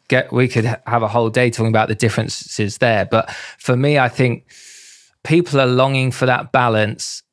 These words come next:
of being led well with vision, but not at the detriment and the cost of losing people.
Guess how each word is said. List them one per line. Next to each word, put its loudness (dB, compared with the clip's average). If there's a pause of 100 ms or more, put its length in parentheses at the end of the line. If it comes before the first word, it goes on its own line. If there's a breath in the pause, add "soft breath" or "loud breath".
(240)
of -2
being 0
led 4
well 2 (600)
with 2
vision, 0 (1000)
but 0 (180)
not 2
at -2
the -2
detriment -2
and -4
the -2
cost -2 (720)
of 0 (240)
losing 2
people. -2